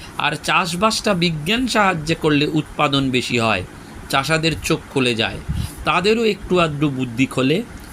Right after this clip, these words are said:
লেখাপড়া করতে ইচ্ছা হয়, আর যেটা আমাদের দেশে সর্বাপেক্ষা বেশি আবশ্যক, তাও হয়।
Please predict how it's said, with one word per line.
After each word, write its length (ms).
লেখাপড়া 480
করতে 360
ইচ্ছা 320
হয়, 220
আর 140
যেটা 340
আমাদের 360
দেশে 200
সর্বাপেক্ষা 720
বেশি 320
আবশ্যক, 480
তাও 280
হয়। 260